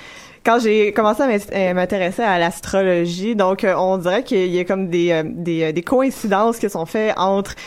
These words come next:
ce que je lisais et ce que j'étais pas sûre si j'avais envie d'y croire. Puis c'est un peu, je pense, que y-, ce qui se passe avec le sujet d'aujourd'hui. Donc, on va parler de tarot, donc, euh, d'un jeu de cartes qui est très, très, euh,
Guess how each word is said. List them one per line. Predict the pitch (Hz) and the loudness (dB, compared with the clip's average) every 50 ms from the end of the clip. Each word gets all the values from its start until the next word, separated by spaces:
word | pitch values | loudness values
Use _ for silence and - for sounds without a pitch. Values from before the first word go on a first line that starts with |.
| - - | -18 -14
ce | - - | -6 0
que | - 214 | 0 2
je | 214 190 | 2 0
lisais | 185 180 185 175 170 175 196 214 233 247 226 185 185 | 0 -2 -2 -2 0 0 2 2 4 2 2 2 0
et | 180 | -2
ce | 180 - | -2 -4
que | - 202 190 190 190 190 190 | -4 -2 0 0 0 0 -2
j'étais | 190 190 185 220 | -2 -2 -2 -2
pas | 208 262 277 | 0 0 0
sûre | - 370 349 | 0 -2 -4
si | - - 277 240 247 | -2 -2 0 0 2
j'avais | 220 202 196 196 | 2 2 2 2
envie | 196 196 190 190 247 226 | 0 0 0 0 -2 -4
d'y | 185 185 | -6 -8
croire. | - - - - 175 170 180 208 233 233 233 233 - - - - - - | -10 -6 -2 0 0 2 2 0 0 -2 -2 -6 -10 -18 -20 -20 -18 -8
Puis | - - | -2 0
c'est | 220 214 | 2 2
un | 220 | 2
peu, | 220 - 349 | 0 -2 -4
je | 339 | -2
pense, | - 247 214 226 - | 0 0 0 0 -2
que | - - 214 190 196 196 196 | -2 -2 0 2 2 2 0
y-, | - 185 165 - - - - | -2 -4 -8 -12 -12 -12 -12
ce | 220 - - | -12 -12 -12
qui | - - | -14 -8
se | - | -2
passe | - 214 208 226 247 - | 0 2 2 2 2 0
avec | 202 165 170 - | 0 0 0 0
le | 170 | -2
sujet | 170 - 208 | -2 -2 -2
d'aujourd'hui. | 214 220 196 185 170 170 185 233 | 0 0 0 0 0 0 0 0
Donc, | 240 202 185 | 0 0 0
on | 165 | 0
va | 151 160 156 | 0 0 0
parler | - 165 170 175 208 254 | 0 0 0 0 0 0
de | 226 208 | 0 0
tarot, | 190 - - 190 180 175 143 175 175 208 262 294 - - - - - - - - | 0 0 0 0 0 0 0 0 0 0 0 -2 -6 -10 -20 -20 -20 -12 -6 -2
donc, | 185 196 196 - | -2 0 2 2
euh, | 196 185 | 2 4
d'un | 185 190 185 | 4 2 2
jeu | 190 214 254 | 2 0 -2
de | - | -2
cartes | - - 185 202 - - - | -2 -2 -2 -2 -4 -8 -8
qui | - 175 | -6 -6
est | 165 165 - | -6 -6 -8
très, | - - 190 175 165 | -8 -4 -4 -4 -4
très, | 170 - - 202 185 185 185 180 175 170 170 160 | -4 -6 -4 -2 0 2 2 2 2 0 0 -2
euh, | 156 | -2